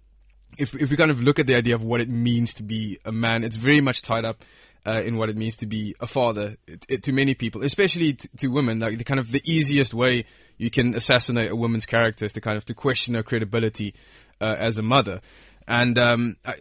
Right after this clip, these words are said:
I wonder why it isn't necessarily the same, uh, for men, because there's many people, men out there with bad fathers, uh, who, uh, have behaved poorly, but, uh, you know, they go on to have good careers and they exist in kind of spheres of influence and stuff like that. So,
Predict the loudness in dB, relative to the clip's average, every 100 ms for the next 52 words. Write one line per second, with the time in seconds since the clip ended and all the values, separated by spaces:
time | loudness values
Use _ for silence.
0 | 0 4 6 6 6 6 4 2 0 0
1 | -2 0 0 -2 -2 0 0 -2 -6 -10
2 | -8 -6 -6 -4 0 2 2 2 2 2
3 | 0 -2 0 0 0 -4 -8 -8 -6 -6
4 | -4 -2 2 2 0 -2 -4 -4 -2 -2
5 | -2 2 4 6 4 0 -2 -4 -2 -4
6 | -4 -2 0 2 0 -4 -8 -12 -10 -6
7 | -2 -2 -4 -4 0 2 2 0 -4 -20
8 | -20 -8 2 2 2 0 2 2 2 2
9 | -2 -8 -2 2 2 2 0 -2 -2 -4
10 | -2 -2 2 2 2 0 -2 -2 -4 -4
11 | -4 -4 -6 -4 -4 -2 -4 -2 -2 -2
12 | -4 -4 0 0 2 0 -2 -4 -4 -2
13 | -2 0 0 2 0